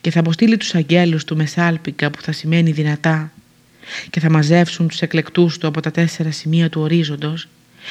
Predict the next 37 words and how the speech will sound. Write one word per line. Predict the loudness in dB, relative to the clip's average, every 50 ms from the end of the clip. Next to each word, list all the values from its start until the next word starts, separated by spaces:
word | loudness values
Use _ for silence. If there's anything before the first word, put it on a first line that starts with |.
| -12 -10 -4 -2
από | 0 2 4
τα | 4 4
οποία | 4 6 6 4 4
πνέουν | 4 4 6 6 6 6 6 4
οι | 4
τέσσερες | 4 2 2 2 2 -2 -2 -2 0 0
άνεμοι, | 2 2 2 2 0 -2 -4 -4 -6 -8 -12 _ _ _ _ _ _ _ _
από | -8 -6 -4 -4 -2
τη | 0 2
μίαν | 4 4 6 6 6
άκρην | 4 4 2 2 0 -2 -2
του | -2 -2 -2
ορίζοντος | 2 2 2 2 2 -2 -4 -4 -4 -6 -6 -8 -12 _ _ _ _ -18 -8 -2
έως | 0 0 0 0 -2 -8
την | -4 0 2
άλλην | 2 2 2 -2 -4 -4 -4
άκρην. | -4 -4 -6 -8 -10 -10 -12 -12 -18 _ _ _ _ _ -20 -20 _ _ _
Τριάντα | -4 -2 0 0 0 0 -2 -2
δύο. | 0 0 -2 -2 -4 -6 -12 -16 _ _ _ _ _ _ _ -20 -20 -20 -20 -20 -20 -20 -20 -20 _ _ _ -2
Από | 0 2 4 4
δε | 4 4 4
την | 4 0 -2
Σικιάν | 0 -2 -2 -2 0 0 2 2 2 2 0 -2 -2
μάθετε | 0 2 2 2 2 2 0 -2 -2
την | -2 0 2
ομοιότητα. | 2 2 4 4 4 2 2 0 -4 -8 -10 -10 -10 -10 -12 _ _ _ _ _ _ _ _ _ _ _ -20 -18 -18 -12 -2 0
Όταν | 2 4 6 6 4
πλέον | 6 6 4 6 6 6 4
ο | 4
κλάδος | 2 2 2 2 2 2 0 -2 -6 -6
της | -6 -8 -6 -4
γίνει | -2 0 2 2 0
απαλός | 0 0 0 0 2 2 2 2 2 0 -4 -6
και | -6 -8 -6
βγουν | -2 -2 -2 0 -2
τα | -2 -6
φύλλα, | -4 -2 0 0 0 0 -4 -8 -10